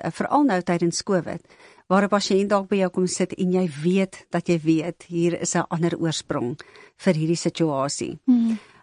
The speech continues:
Speaker 1: Ehm, maar mens kry mense wat kom en weer kom omdat hulle eintlik maar tog 'n slagoffer wil wees.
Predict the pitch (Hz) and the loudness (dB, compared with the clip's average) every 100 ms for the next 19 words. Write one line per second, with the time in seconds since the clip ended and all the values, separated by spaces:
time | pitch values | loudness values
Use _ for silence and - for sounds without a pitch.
0 | - 196 196 190 - _ _ _ _ 175 | 0 2 4 2 -2 _ _ _ _ 2
1 | 220 226 226 233 - 330 349 302 175 170 | 2 2 0 0 0 4 6 6 4 2
2 | 226 202 185 _ 208 190 208 196 151 160 | 0 -2 -2 _ 0 0 0 0 2 2
3 | 185 196 - 170 170 - 185 190 185 - | 2 0 2 2 2 0 0 0 0 -2
4 | 220 208 208 196 - 196 196 - 180 160 | -2 -2 -2 -2 -4 -6 -4 -4 -4 -4
5 | - 170 151 151 120 78 - - | -4 -2 -2 -4 -4 -6 -6 -10